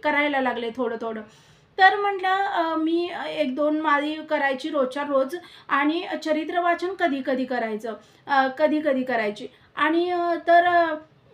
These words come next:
मी म्हटलं, एक दिवशी मी म्हटलं, अ, न-, माझ्या मिस्टरांना बोलले म्हणल्या की, अ, "मला एक दोन तीन हजार रुपये पाहिजेत." तर, अ, ते ब-, बोलले, "अं, माझ्याकडनं नाही, आईकडनं घे." तर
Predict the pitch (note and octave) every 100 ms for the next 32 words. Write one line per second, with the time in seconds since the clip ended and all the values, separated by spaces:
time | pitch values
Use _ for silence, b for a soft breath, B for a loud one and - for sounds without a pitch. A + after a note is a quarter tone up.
0 | - B3+ C4+ D#4+ F4 F4+ E4+ E4 F4+ -
1 | D4+ C4+ D#4+ - E4+ E4 E4 D#4 F4 E4+
2 | - B B C4+ C#4 C4+ C4 B3+ - D4
3 | C#4+ C4+ D#4 E4 - D4+ D4+ E4 D#4+ C4+
4 | C#4+ D4 A#3+ A3+ A#3 B B - D#4 D#4+
5 | - C4 C4 C#4+ D4+ F4 F4+ F4+ E4+ C#4+
6 | C4+ C#4+ D#4 D4+ C4 C4+ D4 C#4+ C#4 C#4
7 | B3 G#3 A3+ - B B B D4+ D4+ D#4
8 | D4 D4+ D#4 D#4+ D4+ C4+ D4 D#4 F4 -
9 | - - C#4+ C#4+ C4+ C4+ - C4 D4 D4+
10 | E4+ F#4 E4+ F4+ F4 C#4+ C4+ C4+ C#4 B3+
11 | B3 G#3+ G3+ - b b b _ _ -
12 | - - D#4+ D4+